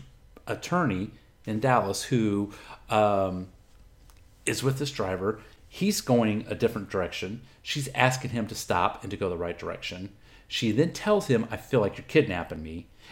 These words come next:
And things get fucking heated. He says something. She tells him, "You're a fucking idiot. I hope the cops fuck you up. Get me, get me the fuck out of this car."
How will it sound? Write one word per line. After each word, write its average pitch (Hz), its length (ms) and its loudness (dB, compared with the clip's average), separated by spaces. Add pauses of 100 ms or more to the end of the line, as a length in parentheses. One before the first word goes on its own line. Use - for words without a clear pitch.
And 175 120 0
things 175 220 2
get - 200 -2
fucking 92 320 -2
heated. 82 280 -10
He 113 120 0
says 117 260 2
something. 104 320 2
She - 180 -2
tells 101 220 0
him, 95 100 -2
"You're 95 160 -2
a 82 60 -8
fucking - 340 -4
idiot. 98 280 2
I 95 40 0
hope 110 120 -6
the - 80 -10
cops - 300 -4
fuck - 300 -8
you 98 120 -2
up. 95 180 -4
Get 110 100 -6
me, 101 200 -6 (160)
get 143 140 2
me 123 140 2
the 113 80 -6
fuck - 240 -2
out 92 80 -2
of 87 60 -2
this - 80 -8
car." 85 380 -8